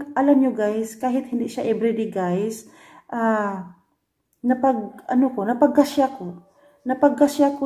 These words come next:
siya, ah, every month na meron talaga akong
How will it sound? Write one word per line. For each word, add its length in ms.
siya, 480
ah, 640
every 320
month 480
na 160
meron 320
talaga 420
akong 300